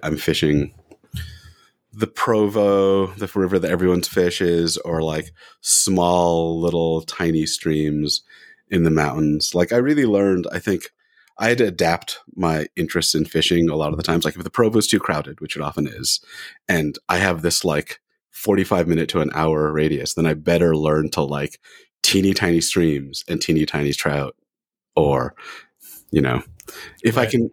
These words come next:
Speaker 1: if I can learn to like that, if I can learn to be satisfied with
Speaker 2: <laughs>
Speaker 1: getting off a tiny cast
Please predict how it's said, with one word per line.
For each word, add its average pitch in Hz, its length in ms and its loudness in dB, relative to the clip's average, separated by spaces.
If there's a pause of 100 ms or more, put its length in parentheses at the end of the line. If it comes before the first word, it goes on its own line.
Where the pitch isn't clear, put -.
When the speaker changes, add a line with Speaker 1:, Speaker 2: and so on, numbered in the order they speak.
Speaker 1:
if 123 120 2
I 147 60 2
can 135 160 2
learn 165 180 2
to 165 60 2
like 127 200 0
that, 98 200 0
if 87 120 -4
I 104 40 2
can 101 140 0
learn 104 160 2
to 107 60 -2
be 101 100 -2
satisfied 82 760 -2 (340)
with 87 240 0 (380)
Speaker 2:
<laughs> - 360 -20
Speaker 1:
getting 123 240 2
off 104 220 2
a 110 40 4
tiny 117 400 0
cast 101 640 0